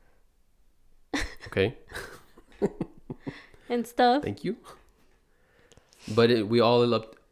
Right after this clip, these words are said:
Speaker 1: we owe it all to you guys, because you're, you're the ones that keep listening, keep letting us know what you guys think, keep giving us comments and love and support. So thank you all. If,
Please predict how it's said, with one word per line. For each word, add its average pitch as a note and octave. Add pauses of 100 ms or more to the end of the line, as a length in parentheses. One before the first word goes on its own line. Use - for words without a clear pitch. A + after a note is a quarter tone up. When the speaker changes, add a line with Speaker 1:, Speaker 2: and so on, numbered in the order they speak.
Speaker 1:
we A2 (220)
owe A2
it A#2+
all G2+
to -
you F#2+
guys, G2+ (280)
because G2
you're, F#2
you're F#2+
the G2
ones F#2+
that F#2+ (380)
keep A#2+
listening, G#2+ (720)
keep G#2+
letting G2+
us F#2+
know F#2+
what G2
you G2
guys F#2+
think, F#2
keep -
giving F#2
us F2+
comments F#2
and F2+
love F#2+
and F#2+
support. G2
So F#2+ (480)
thank A#2
you A#2
all. A#2 (120)
If, -